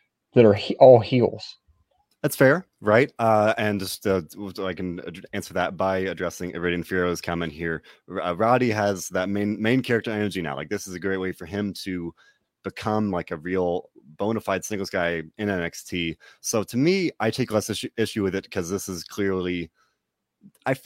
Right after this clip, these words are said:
Speaker 2: I don't know. I, I, I, I'm, I'm optimistic that this will be good for N X T by having this group. And I guess on the plus side, it is, it is four. So it's not, it's not quite A E W level,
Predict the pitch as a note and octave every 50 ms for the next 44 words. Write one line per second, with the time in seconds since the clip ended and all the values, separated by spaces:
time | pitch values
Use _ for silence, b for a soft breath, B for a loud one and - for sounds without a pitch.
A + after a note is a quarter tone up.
0 | - - D#3+ G3 A3 A3+ D#3+ F#2 F2 F2+ E2 G#2+ A2 A#2 A2 - A#2 A#2 A#2+ -
1 | B2 A#2+ A#2+ A2+ - B2 A#2+ B2 C3+ C#3 - A#2+ A#2+ A2+ - - - A2 - F#2+
2 | F2 G#2 G2 E2+ G2 F2+ - - F2+ D#2+ F#2+ E2 - - G2 F#2 F2+ F2 E2 F#2
3 | - - _ _ _ _ _ _ _ _ _ _ _ - - - F#2 F2+ F2+ F2
4 | - - - - E3 F#3 F#3+ F3 - G#2+ G#2 - F#2+ F2+ F#2 F#2+ E2+ F#2 G2 F#2+
5 | G2+ G2+ G2+ F#2 - - G#2+ G2+ F#2+ - _ b b b b b b b b -
6 | A#2+ A#2+ A#2 A2+ A2 A2 A2 G2 - - _ _ _ _ _ - G2+ A2 G2+ F2
7 | A#2+ A#2+ - B2+ A#2 G2+ - A#2+ A#2 - - B2+ B2 A#2+ A2+ - - G#2+ F#2 G#2
8 | G#2+ G#2+ B2 - - A#2 G#2 A2+ A2+ G#2 - - - B2 A#2+ A#2+ C#3+ F#3 G#3 C4+
9 | - _ _ - - - - B2 A2+ G#2+ - - A#2+ A2+ A2+ A2+ A2+ - _ _
10 | _ - - - - _ - - B2+ A#2+ A#2 - - A2+ A2+ A#2 - A#2 A2 G#2+
11 | G#2+ G#2+ G#2+ A#2 A#2+ B2 A2+ A#2 A#2+ A#2+ C3 C3+ C3 -